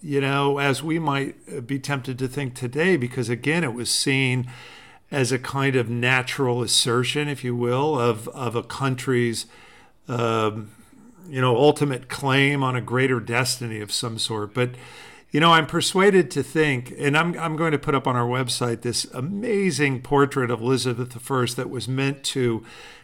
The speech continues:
convey, and I know you've, you've seen it before, where her hand is resting on the globe.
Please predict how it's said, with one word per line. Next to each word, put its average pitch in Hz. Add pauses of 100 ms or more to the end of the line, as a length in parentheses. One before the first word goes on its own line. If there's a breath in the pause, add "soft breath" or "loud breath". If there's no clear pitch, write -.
convey, 135
and 123
I 120
know 143
you've, 127
you've 117
seen 143
it 120
before, 127
where 113
her 104
hand 123
is 117
resting 123
on 120
the 113
globe. 117